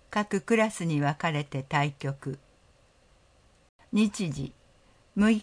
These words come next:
日日曜、十時から、受付九時三十分から。場所、リオンホール。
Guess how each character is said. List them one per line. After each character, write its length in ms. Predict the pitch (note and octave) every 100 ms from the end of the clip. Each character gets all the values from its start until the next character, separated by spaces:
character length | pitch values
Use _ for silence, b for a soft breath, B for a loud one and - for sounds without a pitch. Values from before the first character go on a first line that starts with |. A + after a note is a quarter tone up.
| -
日 260 | G#3 F#3+ -
日 400 | E3+ E3+ - A3+
曜、 300 | A3+ F3 C#3 - _ _ -
十 300 | F3+ B3+ A3
時 140 | F3
か 200 | - C3+
ら、 200 | A#2+ F#2+ _ _ _ _ _ -
受 240 | D#3+ G#3
付 440 | G#3 - - E3+ - _
九 100 | -
時 140 | G3+ F#3
三 320 | - F3 G3
十 160 | G3+ G#3 _
分 200 | C#3+ C3
か 180 | - A#2+
ら。 180 | B2 C3+ _ _ _ _ _ _ _ _ _ _ _ _ _ _ _ -
場 220 | D#3+ D3+
所、 340 | - G#3 F#3+ - _ -
リ 160 | F3
オ 80 | G#3
ン 140 | A#3 B3
ホ 320 | - G3+ D#3
ー 60 |
ル。 160 | C3+ C#3+